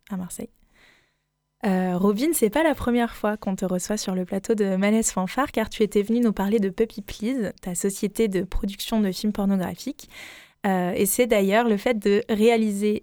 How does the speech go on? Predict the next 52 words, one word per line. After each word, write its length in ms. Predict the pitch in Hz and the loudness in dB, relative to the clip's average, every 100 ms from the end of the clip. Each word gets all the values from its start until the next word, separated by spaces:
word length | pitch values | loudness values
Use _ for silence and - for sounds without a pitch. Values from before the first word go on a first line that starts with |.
| - | 0
et 40 | |
de 120 | 196 | 0
produire 540 | 202 - 233 208 233 214 | 0 2 2 4 2 2
des 140 | 190 | -2
films 420 | - - 202 185 | -4 -2 -2 -2
porno 380 | 185 180 175 208 277 | -6 -6 -2 0 -2
qui 260 | - - | -8 -4
va 160 | 190 214 | 0 0
te 80 | 202 | 0
servir 380 | - 196 233 | -2 0 2
à 100 | 202 | 2
t'assumer 480 | 190 220 - 226 208 | 0 0 0 2 2
à 80 | 190 | 2
la 100 | 196 | 0
fois 200 | 196 220 | 0 0
en 40 | |
tant 160 | 214 202 | 0 0
qu'artiste 600 | 185 175 - 254 285 - - | -2 -4 -6 -4 -4 -4 0
et 140 | 240 | 2
en 120 | 220 | 2
tant 180 | 196 233 | -2 -6
que 140 | - | -4
réalisatrice. 800 | 208 196 190 185 180 - 180 - - - - - - | -4 -2 -2 -2 -4 -8 -14 -14 -20 -18 -18 -18 2
Mais, 260 | 202 233 233 | 4 6 4
euh, 40 | |
tu 140 | 190 | 2
réalises 400 | 196 196 196 208 | 2 2 2 2
aussi, 480 | 202 196 - 214 208 | 0 -2 -2 0 2
en 140 | - 185 | 0 -2
plus 180 | - | -4
des 120 | 190 180 | -6 -6
films 180 | 202 | -6
porno, 300 | 180 180 196 | -6 0 2
des 120 | 233 202 | 2 0
films 220 | 214 214 | 0 -2
plus 200 | - 220 | 0 0
expérimentaux. 760 | 196 - 202 220 190 - 208 - - - - | 0 0 2 2 2 -2 -4 -4 -16 -20 -4
Est-ce 140 | 190 180 | -2 0
que 80 | 294 | 0
vous 120 | 262 | -2
pouvez 240 | - 208 | -2 2
nous, 680 | 247 208 180 170 180 190 - | 4 4 2 -4 -6 -8 -8
commencer 340 | 196 190 185 240 | -2 0 2 2
par 140 | 214 | 4
nous 140 | 202 190 | 4 2
expliquer 440 | 190 - 208 240 | -2 -6 -6 -6
comment 420 | - - 214 220 | -2 0 2 2
est-ce 160 | 196 - | 0 -4
que 100 | 196 | -4
l'idée 340 | 180 196 220 | -2 0 0
du 100 | 196 | -2
club 400 | 190 - 214 220 | -4 -2 0 0